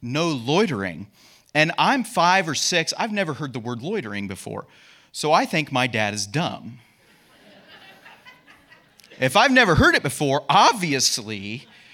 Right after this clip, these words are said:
it's not a real thing. So here I am, five years old, arguing with my dad that loitering is not a word, littering is a real thing.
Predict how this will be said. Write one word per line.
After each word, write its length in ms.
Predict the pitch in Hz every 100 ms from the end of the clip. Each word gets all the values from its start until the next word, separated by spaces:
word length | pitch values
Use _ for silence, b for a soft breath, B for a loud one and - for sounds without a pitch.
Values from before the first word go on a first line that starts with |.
| B _
it's 240 | 170 175
not 260 | 165 147 143
a 20 |
real 200 | 143 180
thing. 240 | 180 214 - B B
So 180 | - 196
here 160 | 277
I 80 | 269
am, 160 | 233 190
five 400 | - 196 269 254
years 240 | 233 160
old, 260 | 202 185 -
arguing 560 | 160 220 233 240 220 190
with 160 | 180
my 160 | 156 139
dad 480 | 151 170 131 123 113
that 120 | 143
loitering 580 | 131 165 262 240 202 180
is 140 | 131
not 200 | 147 143
a 40 | 123
word, 440 | 147 113 107 101 B B B
littering 480 | 139 233 254 233 196
is 120 | 151
a 60 | 151
real 240 | 156 135
thing. 340 | - 160 131